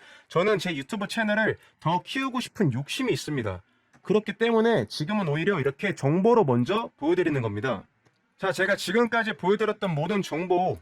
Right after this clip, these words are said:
구독자분들의 수익, 이분들 모두 특별한 사람들이 절대 아니라고 말씀드렸죠. 여러분들도 하실 수 있어요. 저도 했습니다. 금전적 요구 절대 없습니다.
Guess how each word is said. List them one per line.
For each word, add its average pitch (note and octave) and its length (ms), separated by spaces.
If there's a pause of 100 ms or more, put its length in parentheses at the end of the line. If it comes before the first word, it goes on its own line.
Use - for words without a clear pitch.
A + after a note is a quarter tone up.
(140)
구독자분들의 F#3+ 840
수익, - 360 (280)
이분들 G#3 320
모두 E3+ 240
특별한 A#3+ 400
사람들이 G#3 520 (260)
절대 D#3+ 360
아니라고 D#3+ 380
말씀드렸죠. C3+ 800 (360)
여러분들도 G3 840
하실 A#3+ 320
수 - 140
있어요. G2 420 (260)
저도 D#3 300
했습니다. A#2+ 500 (280)
금전적 F#3+ 540
요구 F3 400 (180)
절대 D#3+ 340
없습니다. B2+ 640